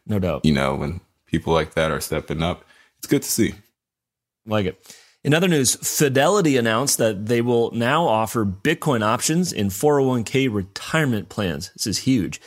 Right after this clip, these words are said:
Speaker 1: However, the decision on whether to include crypto will ultimately be up to the employers. So do you think that offering crypto retirement plans would help young people kinda get more excited about long-term financial planning and setting themselves up for retirement?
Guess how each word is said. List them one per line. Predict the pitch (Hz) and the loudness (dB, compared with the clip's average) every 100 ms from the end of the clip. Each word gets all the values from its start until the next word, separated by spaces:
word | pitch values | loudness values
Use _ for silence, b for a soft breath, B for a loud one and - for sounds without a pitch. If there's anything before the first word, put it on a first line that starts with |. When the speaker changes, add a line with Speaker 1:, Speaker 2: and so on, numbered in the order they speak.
| B B B B | B B B B
Speaker 1:
However, | 131 143 151 | 2 2 2
the | 139 | 2
decision | 131 - 170 165 | 2 2 2 2
on | 143 | 2
whether | 139 143 139 | 2 2 2
to | |
include | 127 110 - 147 135 - - | 0 0 0 2 0 -4 -6
crypto | - 156 147 | -2 2 2
will | 123 120 | 2 2
ultimately | 117 135 151 143 160 | 0 0 -2 0 0
be | 131 113 | 0 2
up | 104 107 - | 2 0 -6
to | - 113 107 | -2 0 0
the | 104 101 | 0 -2
employers. | 85 - 135 127 80 - b b b b | -2 -2 0 2 -2 -6 b b b b
So | - 139 | -2 0
do | 120 98 135 | 0 -2 0
you | 160 170 | 2 0
think | - 170 - | 0 -2 2
that | 160 139 - _ | 2 2 -2 _
offering | 120 131 113 120 | -2 0 0 0
crypto | 156 131 147 | 0 2 2
retirement | 127 117 127 135 113 | 2 2 0 0 -2
plans | 135 131 131 127 - - | 0 0 0 -2 -4 -6
would | 117 117 | -2 2
help | 123 110 | 2 0
young | 101 110 117 123 | 0 0 0 0
people | 147 131 127 | 0 0 -2
kinda | 123 117 | 0 -2
get | 101 127 | 0 0
more | 113 123 120 | 0 0 2
excited | 110 - 127 117 123 | 0 0 2 2 0
about | 113 110 104 101 b b b - | 0 2 2 -2 b b b -2
long-term | 113 120 123 127 117 | 2 2 2 0 -2
financial | 113 110 113 110 98 | -2 -2 -2 -2 -6
planning | - 113 117 117 107 | -2 0 0 0 0
and | 95 90 87 | 0 -2 -2
setting | - 120 110 110 92 | -2 0 0 -2 -2
themselves | 110 107 113 101 | -2 -2 -2 -2
up | 113 - | -2 0
for | 104 98 | 0 0
retirement? | 98 95 104 120 143 | 0 -2 -2 -2 -6